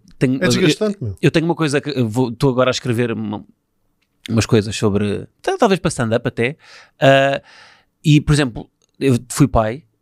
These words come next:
Speaker 1: e no
Speaker 2: Foste
Speaker 1: e
Speaker 2: pai?
Speaker 1: fui, já fui há
Speaker 2: Quando?
Speaker 1: um ano e, há um ano e,
Speaker 2: Ah, então
Speaker 1: um
Speaker 2: já não
Speaker 1: ano.
Speaker 2: interessa.
Speaker 1: Um ano,
Speaker 2: Então
Speaker 1: sim,
Speaker 2: não vale a
Speaker 1: sim,
Speaker 2: pena
Speaker 1: sim.
Speaker 2: dar os parabéns.
Speaker 1: Ah, <laughs> pronto, fui pai e no, eu tô, eu tô a ir para o, para, para o hospital, para a maternidade, para,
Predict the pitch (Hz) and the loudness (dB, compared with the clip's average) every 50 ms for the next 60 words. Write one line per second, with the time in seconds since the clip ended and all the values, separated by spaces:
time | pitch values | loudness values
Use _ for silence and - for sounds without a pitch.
0 | _ - 135 135 139 139 143 127 - - - 151 151 156 - 220 240 226 151 120 | _ -2 0 2 4 2 2 0 2 0 0 0 2 2 2 2 2 0 -2 -4
1 | - 254 - 254 208 - - - 120 117 123 127 127 123 123 120 117 117 113 113 | -6 -4 -2 -2 -2 -2 0 0 0 0 0 -2 -2 -2 -2 -2 -2 -2 -2 -2
2 | 113 117 120 117 117 117 117 113 110 107 - 147 156 147 147 - - 117 110 104 | -2 -2 -2 -2 -2 -2 -4 -2 -2 -4 -2 -2 -2 0 0 0 -2 -6 -8 -12
3 | 104 - - 139 127 120 110 98 92 90 139 127 127 127 123 123 120 120 120 117 | -14 -10 -6 -2 0 0 0 0 -2 -2 -2 0 0 -2 -2 -2 -2 -2 -2 0
4 | 120 120 120 117 113 110 - - 113 107 104 104 - - - - 120 117 117 117 | -2 -2 -2 -2 -4 -6 -6 -6 -8 -6 -6 -8 -8 -6 0 2 2 4 4 2
5 | 127 - 151 - - - - 175 165 - 170 170 160 151 - - - - - 170 | 2 2 0 0 0 -4 -10 -16 -16 -16 -14 -12 -12 -14 -14 -16 -8 0 2 4
6 | 151 131 - 165 165 - - 147 139 147 165 - _ _ _ - - - - - | 4 4 4 0 0 4 4 4 4 4 2 -2 _ _ _ -4 -2 -2 -2 -4
7 | - - - - - - 165 160 170 165 156 165 _ _ _ _ _ _ _ _ | -8 -16 -18 -12 -6 -4 -2 -2 -2 -2 -4 -8 _ _ _ _ _ _ _ _
8 | - 170 156 170 175 - - 175 - - - 220 214 196 - - _ _ _ - | -8 -4 -4 -4 -2 0 0 0 2 4 4 4 4 4 2 -2 _ _ _ 2
9 | 160 156 147 - 196 196 190 185 180 170 147 127 - - 135 135 131 104 131 - | 4 4 4 4 2 2 2 4 2 2 0 0 0 2 2 2 2 0 -4 -6
10 | - 147 127 120 120 117 117 110 101 101 104 87 71 71 - - 50 - - - | -2 0 2 2 2 2 2 0 0 0 -2 -4 -6 -8 -12 -14 -16 -16 -16 -18
11 | - - - 160 - - - 120 117 - - 135 107 - 131 117 - 110 107 117 | -16 -16 -16 -14 -4 2 4 4 4 4 2 0 2 2 -2 -2 -2 -6 -6 -6
12 | 107 - 123 131 131 131 127 117 104 - - - _ - - - 127 113 110 107 | -4 -2 0 0 2 2 2 2 0 -2 -10 -20 _ -14 -6 -2 0 2 2 0
13 | 104 101 104 104 104 | 0 -2 -4 -4 -6